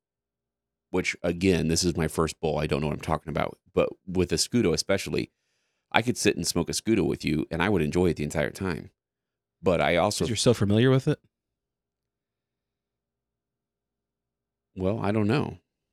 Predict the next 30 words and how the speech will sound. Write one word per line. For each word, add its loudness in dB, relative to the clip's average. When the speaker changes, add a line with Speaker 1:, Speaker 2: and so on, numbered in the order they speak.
Speaker 2:
Because, -4
m-, -4
w-, -2
again, 2
we're 4
completely 0
different, 2
different 0
palates, -2
different -6
taste -2
buds. -2
Speaker 1:
Yeah. -12
Speaker 2:
I 2
can't -4
enjoy -2
a -6
Escudo. -6
Like, -8
I've 0
had, -2
I've -8
had -2
twice 0
where 2
I've -2
enjoyed 0
a, -8
a -16
Escudo. -2